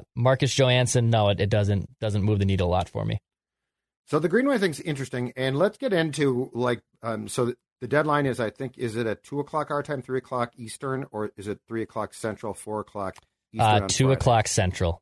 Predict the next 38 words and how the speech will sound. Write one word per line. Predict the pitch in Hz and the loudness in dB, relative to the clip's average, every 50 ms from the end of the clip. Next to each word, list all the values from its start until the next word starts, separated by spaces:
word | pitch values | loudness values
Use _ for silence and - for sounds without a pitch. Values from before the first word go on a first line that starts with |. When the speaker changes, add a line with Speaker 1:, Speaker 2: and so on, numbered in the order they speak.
| _ _ _ | _ _ _
Speaker 1:
I | - | -6
believe. | 87 90 87 87 85 85 85 - | -4 -2 0 0 0 -2 -4 -6
Speaker 2:
Okay. | 123 - 113 | -8 -4 -2
Speaker 1:
Two | - 98 | -2 0
P | - 98 | 0 0
M | 90 90 | 0 0
Speaker 2:
So | 85 - - | 0 -2 -2
Speaker 1:
Central | 107 - - 117 | -2 -2 0 0
Speaker 2:
three | 117 | 0
Speaker 1:
time. | 113 110 | 0 0
Speaker 2:
o'clock | 98 113 98 92 - | 0 -2 -4 -6 -8
Eastern. | - 98 87 - - 85 - - - | -12 -18 -18 -16 -18 -20 -18 -18 -12
Okay. | - - 92 | -6 -4 -2
Speaker 1:
Mm-hmm. | 95 92 95 101 104 - _ _ _ _ | -2 0 -2 -2 -2 -4 _ _ _ _
Speaker 2:
So | - - 160 165 160 165 - - | -2 2 4 4 4 4 2 -2
l-, | 139 - - _ _ _ _ _ | -6 -10 -10 _ _ _ _ _
let's | 160 185 - | -8 -6 -4
get | - 220 185 | 0 2 4
into | 180 170 - - 160 147 143 131 127 120 120 123 - - - _ _ _ 127 | 2 2 0 0 2 2 4 4 4 2 0 0 -4 -6 -14 _ _ _ -10
the, | 127 117 127 123 123 120 113 110 104 - - | -4 -2 -2 0 0 -2 -4 -6 -8 -10 -12
the | 113 110 120 123 | -10 -8 -6 -4
realistic | 123 131 170 190 190 180 156 143 139 135 - - 143 139 139 _ | 0 2 4 6 6 6 4 2 0 0 -2 -4 -6 -8 -8 _
things | _ 123 123 120 117 117 104 - | _ -2 0 0 0 -2 -2 -4
that | 113 87 | -6 -4
might | 90 98 98 101 - | -2 -2 -2 -2 -4
take | - 104 85 - _ | -6 -8 -8 -8 _
place | - 98 95 82 - _ | -10 -10 -10 -10 -12 _
before | - 95 - 90 90 85 85 | -20 -20 -16 -12 -10 -10 -10
then, | 80 78 78 78 76 | -10 -12 -14 -16 -14
because, | - 107 - 110 98 98 92 87 - _ - | -14 -12 -10 -8 -8 -8 -10 -12 -14 _ -10
like, | 104 101 92 - - _ _ _ - _ _ _ _ _ _ | -10 -10 -10 -12 -18 _ _ _ -20 _ _ _ _ _ _
I | 120 139 | 0 0
don't, | 160 170 - | 0 2 2
I | 131 147 | 4 4
don't | 175 196 185 - | 4 4 2 0
see | - 160 | -2 -2
the | 143 135 123 | 0 0 0
Wild | 117 120 120 127 127 127 120 117 110 | 2 2 2 4 2 2 0 -2 -6